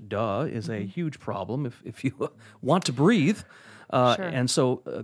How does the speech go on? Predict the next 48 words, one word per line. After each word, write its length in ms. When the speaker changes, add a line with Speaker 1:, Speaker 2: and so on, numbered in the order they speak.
Speaker 1:
covid 320
was 160
kinda 220
like 240
the 80
nail 180
in 80
the 60
coffin 340
for 140
her. 240
Speaker 2:
Well, 540
and 280
I 140
would 120
also 300
add 480
that, 240
um, 460
not 260
knowing 220
the 80
story, 280
I 80
would 140
assume 680
that 300
she 220
did 140
not 260
receive 580
early 300
intervention, 680
um, 420
of 120
Speaker 1:
No. 220
Speaker 2:
effective 320
me-, 180
with, 160
of 160
an 80
effective 360
protocol 420
that 80
we 120
know 220
exists. 640
Speaker 1:
No. 240